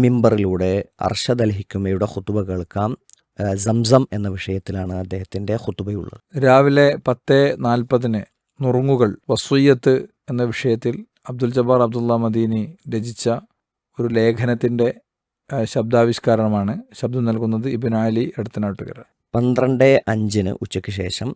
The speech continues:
Speaker 1: ഏഹ്, ഡയലോഗിൽ നിന്നുള്ള, ഏഹ്, ഏതാനും ഭാഗങ്ങൾ നമുക്ക് കേൾക്കാം. അർഷദ് താനൂരിൻ്റെ പ്രഭാഷണമാണ്. ദൈവികം ഖുർആൻ എന്ന വിഷയത്തിലുള്ള സംസാരം.
Speaker 2: പന്ത്രണ്ട് അൻപതിന് തിരുനബിയോടൊപ്പം ഈ പാപങ്ങൾ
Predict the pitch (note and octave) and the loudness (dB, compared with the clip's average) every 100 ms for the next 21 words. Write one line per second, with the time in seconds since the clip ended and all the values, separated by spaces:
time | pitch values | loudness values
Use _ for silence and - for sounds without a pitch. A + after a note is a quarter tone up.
0 | _ - G#2 G2+ G2 G#2 A#2+ B2 C3 C#3 | _ -10 -6 -4 0 4 8 8 8 4
1 | C3+ A2+ G2 F#2+ F#2+ F#2+ - _ D2+ G2 | 4 0 -2 -2 -2 -2 -4 _ -4 -4
2 | G2 F#2+ G2 G2+ G2 G2 G2+ A#2 A2+ G#2 | -2 -2 -2 -2 0 0 0 0 -2 -2
3 | F#2+ F#2+ F#2 F#2 G2 - G2+ A#2 - - | -4 -8 -10 -8 -10 -6 -6 -6 -8 -8
4 | A2 - B2 B2+ A#2 G#2 G2 F#2+ F#2+ F#2+ | -6 0 0 0 0 -2 -2 -4 -4 -4
5 | G#2 - F#2+ F#2+ G#2+ G#2 G2 G2 A2+ - | -4 -4 -2 -2 -2 -4 -4 -6 -10 -12
6 | _ - A2+ B2+ C3 C#3 D3 C#3+ - A2 | _ -2 4 4 4 4 2 0 -2 -4
7 | - G2+ - G2+ G#2 G2 - G2 F#2+ F#2 | -2 -6 -6 -8 -6 -6 -4 -4 -4 -6
8 | F2+ F2 - - G2 - - - _ _ | -4 -4 -6 -10 -10 -8 -10 -12 _ _
9 | - C3+ C#3 D3 D3+ C#3 C3+ C3+ C#3 C3+ | -4 0 4 6 8 8 6 4 4 0
10 | B2+ C3+ B2+ C3 B2+ C3 B2 A#2 G#2 - | 0 0 2 2 6 6 6 2 -4 -4
11 | _ - C#3+ C#3+ C3+ B2+ C3 C3 | _ -4 -2 4 6 6 4 -2